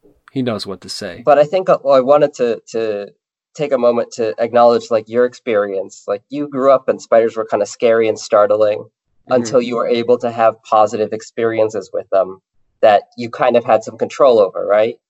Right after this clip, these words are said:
Speaker 2: You saw a
Speaker 1: Mm-hmm.
Speaker 2: spider out in nature. It was on a web. You could approach it or stay away,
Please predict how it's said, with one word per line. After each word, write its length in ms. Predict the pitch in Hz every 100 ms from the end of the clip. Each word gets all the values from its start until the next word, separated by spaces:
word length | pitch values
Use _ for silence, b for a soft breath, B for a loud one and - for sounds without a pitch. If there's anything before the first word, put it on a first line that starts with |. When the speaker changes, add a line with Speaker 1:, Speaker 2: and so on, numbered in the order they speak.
| _ _
Speaker 2:
You 100 | -
saw 180 | 123 117
a 40 | 107
Speaker 1:
Mm-hmm. 40 |
Speaker 2:
spider 400 | - 123 113 110
out 200 | - 110 101
in 160 | 98
nature. 500 | 110 135 - 170 170 175 _ _
It 40 | 104
was 120 | 101
on 140 | 101 92
a 40 |
web. 320 | 95 123 127 120
You 180 | 107 107
could 200 | 107 - _ _ _ -
approach 440 | - - 175 165
it 200 | 170 156 156
or 80 | 104
stay 240 | - 104
away, 720 | 98 110 123 123 120 120 104